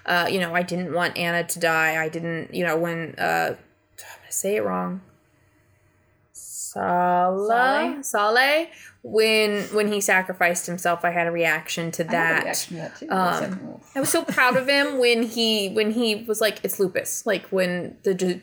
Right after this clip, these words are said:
Speaker 1: like, the descriptions were being given, he was like, "It's lupus." Um,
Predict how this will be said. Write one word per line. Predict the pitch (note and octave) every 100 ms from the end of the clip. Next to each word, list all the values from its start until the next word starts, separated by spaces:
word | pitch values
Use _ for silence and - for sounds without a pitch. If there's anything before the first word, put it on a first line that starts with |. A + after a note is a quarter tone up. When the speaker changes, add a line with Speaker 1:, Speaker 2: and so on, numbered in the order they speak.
| -
Speaker 1:
like, | F#3+ F3+
the | -
descriptions | F#3 F#3 - F3+ - F#3+ F#3
were |
being | F#3+ F#3 F#3
given, | F3 F#3+
he | G3
was | F3
like, | E3+
"It's | E3
lupus." | E3 C#3 - F3 - - - - - -
Um, | F3+ D3+ - A3